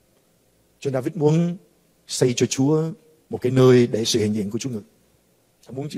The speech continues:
xây cho Chúa một căn nhà. Nhưng Chúa thì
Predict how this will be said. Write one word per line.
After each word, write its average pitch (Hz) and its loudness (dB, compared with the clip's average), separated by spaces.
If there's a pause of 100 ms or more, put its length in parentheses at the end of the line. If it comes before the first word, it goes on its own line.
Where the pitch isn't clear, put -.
xây 120 4
cho 117 0
Chúa 135 0
một 131 -4
căn 104 -6
nhà. 98 -10 (2250)
Nhưng 139 -2
Chúa 202 12
thì 123 4